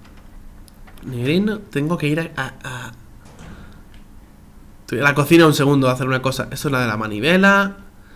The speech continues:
No sé si tengo tinta de esta para, para guardar la partida, pero me convendría tener. Creo que no, y si me matan, ¿sabéis el camino que tengo que hacer?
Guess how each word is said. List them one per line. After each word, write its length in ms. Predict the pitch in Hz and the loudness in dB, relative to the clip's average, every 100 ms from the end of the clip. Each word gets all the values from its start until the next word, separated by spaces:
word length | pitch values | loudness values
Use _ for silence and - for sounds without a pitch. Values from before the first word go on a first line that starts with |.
| - - - - - - - - - | -20 -20 -20 -20 -20 -20 -20 -20 -14
No 280 | - 147 185 | 0 4 6
sé 140 | 196 226 | 6 4
si 160 | 214 | 6
tengo 400 | 190 220 214 190 | 6 8 6 8
tinta 400 | 175 196 185 135 | 8 10 10 8
de 180 | 135 151 | 6 6
esta 480 | 170 - 139 - - | 4 0 0 -2 -4
para, 420 | 139 131 127 127 127 | 0 2 2 2 0
para 120 | 127 | -2
guardar 280 | 123 127 139 | -2 0 2
la 100 | 139 | 2
partida, 600 | 131 127 139 139 151 - - - - - - - - - - - - - | 0 0 0 2 0 -4 -18 -20 -20 -20 -20 -20 -20 -20 -20 -20 -20 -16
pero 200 | - 131 | -8 -4
me 140 | 135 131 | -4 -2
convendría 560 | 127 123 127 143 139 | -2 -2 -2 -2 -4
tener. 440 | 127 127 127 - - - - - - - - - - - - - - - - - - | -4 -6 -8 -12 -20 -20 -20 -20 -20 -20 -20 -20 -20 -20 -20 -20 -20 -20 -20 -20 -4
Creo 260 | 139 151 165 | 2 4 4
que 100 | 147 | 4
no, 80 | |
y 80 | 151 | 4
si 180 | 147 156 | 4 4
me 80 | 143 | 4
matan, 420 | 139 143 196 220 | 4 4 4 4
¿sabéis 380 | - 147 185 190 | 0 2 0 0
el 160 | 165 165 | -2 0
camino 340 | 160 156 156 | 2 2 2
que 80 | 147 | 0
tengo 220 | 147 143 | 0 0
que 60 | 139 | 0
hacer? 340 | 135 165 131 | -2 -6 -6